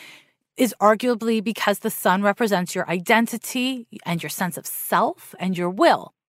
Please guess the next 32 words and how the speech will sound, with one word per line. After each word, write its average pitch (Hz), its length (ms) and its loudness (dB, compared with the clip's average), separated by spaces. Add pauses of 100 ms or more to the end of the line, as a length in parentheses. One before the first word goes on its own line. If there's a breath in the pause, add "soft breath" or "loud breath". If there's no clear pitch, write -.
(160)
"I 247 140 6
am" 190 340 2
is 202 180 0
the 214 120 -2
key 208 200 -2
phrase 185 340 0
for 190 140 -4
the 180 80 0
sun. 175 320 -4
It's 196 160 -2
like, 208 240 2
"I 226 80 4
am 208 240 4
this," 180 460 -4
right? 175 420 -2 (380 loud breath)
Your 262 320 0
moon 320 480 0
sign 175 400 -2
is 185 120 -2
very 175 240 -4
different. 190 440 -4 (100)
Your 214 160 0
moon 294 220 2
sign 208 280 4
is, 196 300 -4
"I 190 120 -6
feel." - 600 -6 (320 loud breath)
And 214 160 4
then 247 140 6
the 214 140 4
rising 240 640 4
sign, - 460 -8